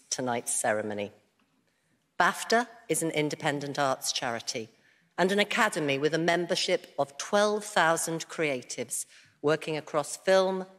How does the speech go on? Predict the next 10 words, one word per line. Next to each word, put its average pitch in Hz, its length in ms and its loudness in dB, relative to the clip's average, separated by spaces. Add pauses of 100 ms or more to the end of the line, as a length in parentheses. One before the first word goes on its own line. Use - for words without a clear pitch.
(120)
games, 135 500 2 (180)
and 135 180 -8
television. 107 600 -6 (880)
We're 147 140 4
here 160 260 4
to 165 140 -4
champion 180 560 2
talent, 160 560 -2 (260)
exceptional - 800 0
storytelling, 135 840 0